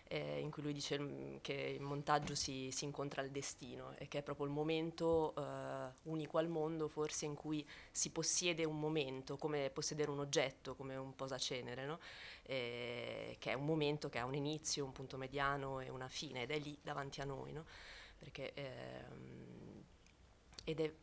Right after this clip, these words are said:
e, e forse, eh, pensando a questo incontro, ehm, mi sono ricordata di forse la definizione più bella che ho trovato, cioè che restituisce,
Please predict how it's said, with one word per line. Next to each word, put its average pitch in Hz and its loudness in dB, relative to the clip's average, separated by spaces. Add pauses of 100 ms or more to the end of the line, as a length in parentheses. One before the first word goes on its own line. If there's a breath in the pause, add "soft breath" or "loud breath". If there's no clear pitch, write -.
e, 143 0
e 160 -2
forse, 170 4
eh, 143 0
pensando 160 4
a - -2
questo 160 -2
incontro, 180 2 (420 loud breath)
ehm, 147 -2
mi - -6
sono 165 2
ricordata 185 6
di 160 0
forse 170 0
la 156 0
definizione 156 2
più - -6
bella 156 4
che 156 -2
ho - -4
trovato, 151 4
cioè 147 -2
che 156 0
restituisce, 160 4